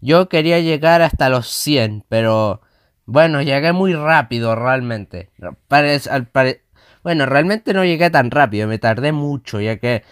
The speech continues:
to-, en todo el dos mil diecisiete estuve con ve-, diez o veinte suscriptores, pero en el dos mil dieciocho aumenté de una manera demasiado grande.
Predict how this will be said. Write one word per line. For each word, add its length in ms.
to-, 100
en 100
todo 180
el 80
dos 140
mil 220
diecisiete 640
estuve 420
con 320
ve-, 400
diez 320
o 140
veinte 340
suscriptores, 840
pero 200
en 120
el 120
dos 160
mil 280
dieciocho 480
aumenté 380
de 40
una 200
manera 360
demasiado 720
grande. 640